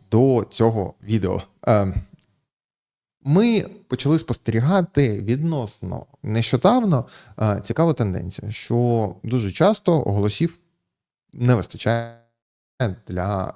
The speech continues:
якихось, ну, скажімо, непринципових голосувань. Звичайно, для, умовно, ліквідації набу і сап, е, це не так помітно, хоча і там були ризики того, що «Слуга» не набере необхідну кількість голосів.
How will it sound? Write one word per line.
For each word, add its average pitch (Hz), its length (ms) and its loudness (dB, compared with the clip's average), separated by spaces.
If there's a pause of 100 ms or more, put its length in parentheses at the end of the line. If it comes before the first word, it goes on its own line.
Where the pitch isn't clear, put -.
якихось, 104 720 -4
ну, 147 120 0
скажімо, 101 380 -2
непринципових 107 760 0
голосувань. 98 500 0 (320)
Звичайно, 104 540 0
для, 90 400 -2
умовно, 95 760 -6
ліквідації 107 560 0
набу 107 340 2
і 110 120 0
сап, 104 320 2 (380)
е, 104 240 -2
це 107 220 -2
не 101 200 -2
так 107 200 -4
помітно, 180 360 0
хоча - 360 0
і - 120 0
там 107 680 2
були 113 340 0
ризики 110 460 -2
того, 107 320 -2
що 101 260 -4
«Слуга» 98 360 -2
не 101 220 0
набере 95 400 0 (280)
необхідну 98 440 -2
кількість 95 380 -6
голосів. 101 440 -2